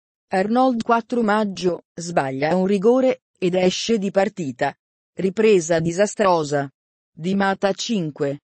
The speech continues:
poco presente in fase offensiva. Non riesce mai ad accendersi. Dal cinquantasette Malli cinque,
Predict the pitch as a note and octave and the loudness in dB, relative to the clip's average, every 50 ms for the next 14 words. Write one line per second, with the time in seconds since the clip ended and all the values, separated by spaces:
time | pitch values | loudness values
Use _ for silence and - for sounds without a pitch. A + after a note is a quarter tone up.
0 | _ _ _ _ - F#3 F3+ F3+ - F#3+ F#3 - G3 G#3 F#3+ F3+ F#3 E3+ D#3+ D#3+ | _ _ _ _ 2 4 4 4 2 0 0 2 2 2 2 2 0 0 0 -2
1 | D#3 - F3 E3+ F3 F3 - - G#3 G#3 G3 F3+ F3 F3+ F3+ F#3 F3 - - A3+ | -4 -2 -2 0 0 -2 -2 0 0 2 2 0 0 0 0 0 -2 -2 -4 -4
2 | G#3+ G3+ - - - E3 C3+ B2+ C3+ C3+ B2 - _ _ _ _ _ _ _ _ | -4 -4 -4 -8 -10 -10 -10 -8 -8 -10 -10 -12 _ _ _ _ _ _ _ _
3 | G#3 G#3 G#3+ G#3+ G#3+ A#3 A#3+ B3 A#3+ - - G#3+ G3 F#3+ G3 G3+ A3 A3+ A#3+ - | -2 0 2 2 4 4 4 4 2 0 -2 -2 -2 0 0 0 0 -2 -4 -4
4 | _ G#3 G3 F#3+ F#3+ F#3 - - - G#3+ F#3+ F#3+ F#3+ F3+ F#3+ F#3+ F#3+ - - G#3+ | _ -4 -2 -2 -2 -4 -4 -2 0 0 0 2 0 -2 -2 -4 -4 -6 -6 -6
5 | G#3+ - _ _ _ _ _ _ _ _ F#3 F3+ F#3 F#3 - - F#3 F3 F3 - | -6 -8 _ _ _ _ _ _ _ _ -2 0 0 0 0 -4 -6 -6 -4 0
6 | F3+ E3 E3 D#3+ - F3 E3 - - G#3 G#3 G#3 - _ _ F3+ F3 E3 E3 F#3 | 0 0 0 0 -2 -4 -4 -2 0 0 0 0 -4 _ _ -2 0 0 0 0
7 | G#3 F#3 F#3 - - - G3 D3+ C3 B2+ - B2+ B2+ B2 - | 0 0 -2 -4 -6 -8 -6 -6 -8 -8 -6 -6 -6 -6 -8